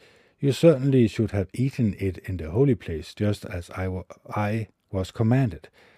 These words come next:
Aaron replied to Moses, "Look,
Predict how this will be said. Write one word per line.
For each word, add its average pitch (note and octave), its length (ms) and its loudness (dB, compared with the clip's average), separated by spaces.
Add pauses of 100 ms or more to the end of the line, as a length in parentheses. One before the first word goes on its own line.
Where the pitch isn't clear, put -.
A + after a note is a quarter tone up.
(440)
Aaron G2 480 0 (360)
replied G#2 560 0
to G2+ 100 -4
Moses, F2+ 520 -6
"Look, B2 280 8